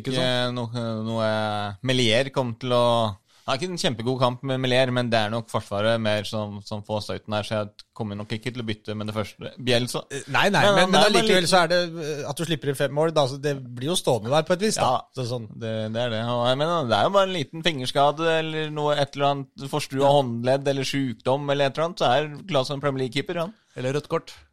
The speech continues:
Speaker 2: Rødt kort kan han jo alltid pådra seg.
Speaker 1: Ja, jeg synes han må snakke med noen av, eh, de andre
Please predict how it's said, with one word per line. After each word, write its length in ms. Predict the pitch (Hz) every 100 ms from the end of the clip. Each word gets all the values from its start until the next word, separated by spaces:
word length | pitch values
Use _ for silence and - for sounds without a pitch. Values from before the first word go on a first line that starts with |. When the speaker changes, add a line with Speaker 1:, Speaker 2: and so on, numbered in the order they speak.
| _ -
Speaker 2:
Rødt 100 | 147 165
kort 300 | 160 - - - -
kan 160 | - 131
han 80 | 135
jo 160 | 139
alltid 320 | 131 131 139 131
pådra 240 | - 135 131
seg. 240 | 139 151
Speaker 1:
Ja, 80 | 120 - 139
jeg 80 |
synes 160 | 143 143
han 100 | 147 151
må 80 |
snakke 240 | - - 117
med 400 | 123 127 131 127
noen 220 | 123 117
av, 160 | 120 120 123
eh, 580 | 120 120 117 120 120 117
de 80 | 123 120
andre 560 | 120 110 117 120 117